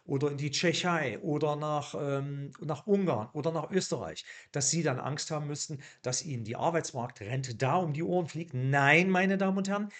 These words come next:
das ist damit nicht gemeint, denn dann gibt's nämlich, äh, Sondervorschriften, die im Grunde genommen hier auf europäisches Recht zurückgreifen und das steht zum Beispiel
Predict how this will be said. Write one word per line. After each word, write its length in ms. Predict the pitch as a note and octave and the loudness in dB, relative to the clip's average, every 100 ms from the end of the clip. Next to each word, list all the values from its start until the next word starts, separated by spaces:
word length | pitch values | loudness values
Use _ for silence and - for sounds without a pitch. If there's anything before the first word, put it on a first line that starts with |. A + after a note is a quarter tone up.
| - _ _ _ _ _ | -20 _ _ _ _ _
das 300 | B2 F#3+ - | 2 4 4
ist 240 | F3+ B2+ | 2 2
damit 300 | E3 C#3+ C3+ | 2 2 0
nicht 220 | C#3 F#3+ | -2 -2
gemeint, 380 | G3 F3+ F3 F3 | 0 0 0 0
denn 180 | D#3 C#3+ | 0 2
dann 200 | C#3+ C#3+ | 0 0
gibt's 260 | D#3 E3+ E3+ | -2 -2 -4
nämlich, 340 | D#3 D3 C#3 - - - - _ | -2 -2 -6 -12 -20 -20 -20 _
äh, 240 | C#3 C#3 D3 | -4 -2 -2
Sondervorschriften, 1400 | C3 C#3 D3+ E3+ F3+ E3 - D#3+ E3 - F3+ F3+ E3+ | -2 6 8 8 4 2 2 2 2 0 -4 -4 -6
die 360 | C3+ D#3 F3+ F3+ - _ _ | -6 -2 -4 -4 -12 _ _
im 120 | C#3+ | -8
Grunde 320 | C3 D#3+ E3+ | -2 0 2
genommen 400 | E3 D#3 D#3 D3+ D3 - _ | 0 0 -2 -2 -6 -16 _
hier 560 | - D3+ E3 E3 D#3+ - _ _ | -4 2 6 4 2 -10 _ _
auf 480 | B2+ B2+ D3+ D3 - _ _ | -2 2 2 2 -8 _ _
europäisches 1040 | D3+ C#3+ C3 B2+ C3+ C#3+ D3 D3+ B2+ G#2+ | 2 2 2 -2 -2 0 0 -2 -4 -4
Recht 400 | B2 D3+ E3 - | -2 -2 -2 -10
zurückgreifen 1000 | - - C3 F3 F#3+ C3+ A#2+ C#3+ E3 F3 | -12 -4 0 0 0 -2 -2 0 -2 -2
und 300 | F3 D3 C#3+ - - _ | -4 -4 -4 -6 -18 _
das 200 | - C3+ | -4 -2
steht 460 | - - C#3+ D#3+ E3 | -2 -4 -4 -4 -2
zum 160 | C#3+ | -4
Beispiel 640 | A#2 G2 C3+ - D#3 D#3 | -4 -2 -4 -4 -6 -6